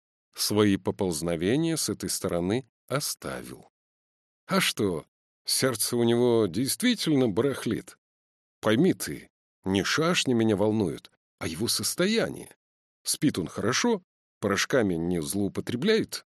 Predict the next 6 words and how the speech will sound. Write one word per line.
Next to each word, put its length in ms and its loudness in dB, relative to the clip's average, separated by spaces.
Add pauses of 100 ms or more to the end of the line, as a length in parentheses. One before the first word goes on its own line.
(420)
Выяснилось, 800 -2
что 200 -4
сердце 540 -4
у 120 -2
генерала 540 -2
болит. 580 -6